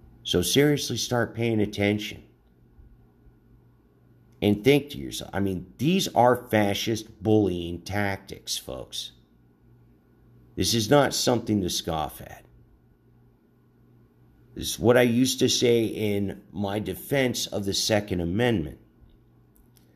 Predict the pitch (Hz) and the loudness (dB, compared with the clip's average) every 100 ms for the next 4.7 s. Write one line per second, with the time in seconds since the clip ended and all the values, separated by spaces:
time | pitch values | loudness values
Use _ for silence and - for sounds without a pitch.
0 | _ _ - 110 104 104 101 113 131 117 | _ _ 0 2 2 2 2 2 2 0
1 | 107 107 90 90 90 87 87 - 92 90 | -2 -2 -4 -2 -2 -2 -4 -8 -6 -4
2 | 80 78 _ - 117 143 - 82 71 76 | -6 -12 _ 0 2 2 0 -8 -10 -12
3 | 73 65 65 69 67 - - - 107 104 | -14 -14 -16 -16 -14 -16 -16 -6 -2 -2
4 | 90 107 139 85 - - | 0 4 4 4 -4 -20